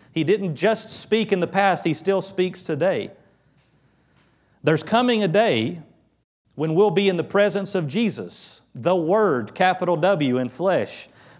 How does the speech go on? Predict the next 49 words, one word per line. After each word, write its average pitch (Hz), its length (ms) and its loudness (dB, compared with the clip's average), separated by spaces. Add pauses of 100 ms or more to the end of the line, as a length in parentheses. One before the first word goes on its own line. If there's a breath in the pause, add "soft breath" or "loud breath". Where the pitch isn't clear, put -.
But 147 100 2
until 220 360 2
that 160 300 2
day, 131 220 0
God 170 240 4
has 143 160 0
given 185 320 0
to 143 160 0
us 131 360 -2 (200 loud breath)
His 151 320 -2
Word 156 400 2
in 131 80 0
the 131 60 -4
form 170 340 -2
of 120 100 -2
this 139 220 -2
book. 151 400 -4
This 208 220 0
is 151 160 -2
where 165 260 0
He 165 140 2
has 156 160 0
chosen 190 340 0
to 143 80 -2
make 151 220 -2
Himself 147 440 -2
known. 165 440 -6 (560 soft breath)
This 170 200 -2
book 180 240 2
is 147 120 0
not 160 280 2
dead. 175 280 2
It 139 120 2
is 120 160 -2
living 185 520 2
and 160 140 -2
active. 156 380 0
It 160 80 0
is 147 160 0
a 135 100 2
lamp 165 420 -2
shining 185 440 0
in 170 80 -2
a 160 80 -2
dark 160 280 0
place. 147 360 -2
And 117 100 -8
Peter 143 220 -2
says 127 360 -4